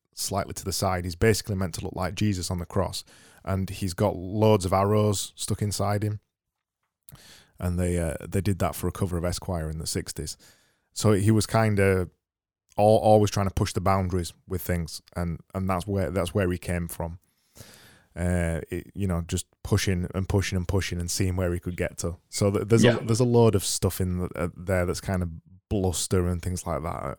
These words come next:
Speaker 1: Al-, always saying, I think one of them's something like, "Always say no," or something like that. Or I'm pretty sure one of the
Speaker 2: Yeah.
Speaker 1: chapters is "Say fuck you more" or something like that.
Speaker 2: <laughs> Yeah.
Speaker 1: Uh,
Speaker 2: There's always one,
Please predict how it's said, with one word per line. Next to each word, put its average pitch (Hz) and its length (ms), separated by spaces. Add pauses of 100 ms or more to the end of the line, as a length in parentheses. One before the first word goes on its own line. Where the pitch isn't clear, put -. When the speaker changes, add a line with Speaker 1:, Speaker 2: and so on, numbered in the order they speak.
Speaker 1:
Al-, 98 280
always 101 300
saying, 98 320 (440)
I - 60
think 127 200
one 117 200
of 107 80
them's 101 180
something 101 300
like, 98 180
"Always 98 320
say 101 220
no," 95 280
or 98 220
something 98 340
like 95 220
that. 98 160
Or 95 160
I'm 87 160
pretty 104 260
sure 95 340 (280)
one 110 200
of 92 100
the 98 60
Speaker 2:
Yeah. - 100
Speaker 1:
chapters 98 340
is 98 140
"Say 101 200
fuck - 320
you 104 200
more" 107 320
or 101 80
something 104 320
like 107 180
that. 113 160 (100)
Speaker 2:
<laughs> - 100
Yeah. 143 340 (100)
Speaker 1:
Uh, 104 160
Speaker 2:
There's 127 200
always 143 200
one, 110 480